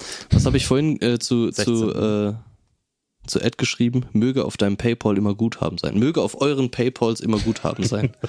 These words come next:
Speaker 2: <laughs> Okay, ja. Legit. Absolut legit.
Speaker 1: Gut.
Speaker 2: Kinder, wir sehen uns in drei Wochen oder morgen.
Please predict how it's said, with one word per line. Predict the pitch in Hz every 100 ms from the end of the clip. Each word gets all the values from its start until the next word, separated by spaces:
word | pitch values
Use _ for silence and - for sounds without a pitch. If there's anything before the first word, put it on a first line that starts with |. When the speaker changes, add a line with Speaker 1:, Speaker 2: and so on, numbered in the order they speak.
| -
Speaker 2:
<laughs> | - - -
Okay, | - 127 226 - -
ja. | - - - _ -
Legit. | 110 127 107 - _ _
Absolut | - 107 104 98
legit. | 101 92 92 - _ - - - - - - - - - - - - _ _
Speaker 1:
Gut. | - - - - -
Speaker 2:
Kinder, | - 151 120 - - - - -
wir | - 117
sehen | 143 156
uns | 156 - -
in | 147 156 170 - _ _
drei | 110 120 143 160
Wochen | 160 151
oder | 143 165 120
morgen. | 101 104 156